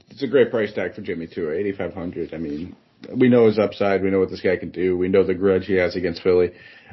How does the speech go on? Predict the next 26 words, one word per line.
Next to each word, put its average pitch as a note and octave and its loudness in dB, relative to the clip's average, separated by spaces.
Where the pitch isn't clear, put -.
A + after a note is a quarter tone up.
Uh, F2+ 4
there's G2+ 0
no C3+ 2
reason G#2+ 2
why G2 2
you F2+ -4
should F2 -8
cross F#2 -2
him F#2 -4
out F2+ 0
of F#2 0
your D#2+ -2
player F#2 0
pool. F#2 -2
I G2 -2
don't G2 -4
think G2 0
I'll F2+ -2
end F#2 -4
up E2+ -10
landing E2+ -6
on F2 -4
him E2 -6
all E2+ -2
too G2 -6
much. F2 -2